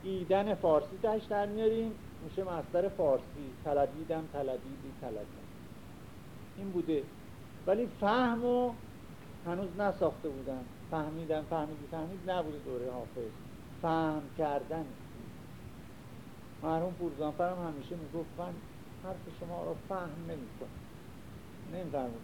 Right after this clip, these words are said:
که نمی‌فهم. زاهد ار رندی حافظ نکند فهم، چه شد؟ دیو بگریزد از آن قوم که قرآن خوانند.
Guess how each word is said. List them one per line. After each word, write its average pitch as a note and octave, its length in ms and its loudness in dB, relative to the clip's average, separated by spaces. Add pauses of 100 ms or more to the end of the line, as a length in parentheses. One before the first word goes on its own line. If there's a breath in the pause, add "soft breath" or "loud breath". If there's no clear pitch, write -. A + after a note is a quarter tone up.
که B2+ 60 -4
نمی‌فهم. A2+ 440 -8 (2250)
زاهد E3 420 8
ار G#3 140 8
رندی E3 520 0
حافظ D#3 460 8 (180)
نکند D#3 480 0 (180)
فهم، F#3+ 420 2 (840)
چه G3+ 140 4
شد؟ C#3+ 280 -2 (1120)
دیو B3+ 300 4 (180)
بگریزد F3+ 440 10
از C#3+ 280 6
آن C#3+ 220 0
قوم C#3+ 340 4
که C#3+ 140 -2
قرآن C3+ 400 0
خوانند. C3 360 -2